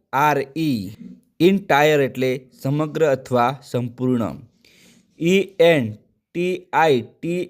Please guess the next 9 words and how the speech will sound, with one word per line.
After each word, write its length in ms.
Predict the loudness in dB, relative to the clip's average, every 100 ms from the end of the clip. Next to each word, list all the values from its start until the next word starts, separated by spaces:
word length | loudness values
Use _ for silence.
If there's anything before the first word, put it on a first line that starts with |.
| _
એલ 240 | 0 0 -2 -4
ઈ. 380 | -2 -2 -4 -12 _ _ _ _ _ -6
એન્ટાઇટલ 720 | -2 0 0 2 2 2 0
એટલે 460 | 0 -2 -4 -2 -4 -6 -4
હકદાર 420 | -2 0 2 2
હોવું 300 | 2 0 2
અથવા 320 | 0 0 2 2
અધિકાર 500 | 0 -4 -2 0 -2 -8 _
હોવો. 440 | 2 2 0 -8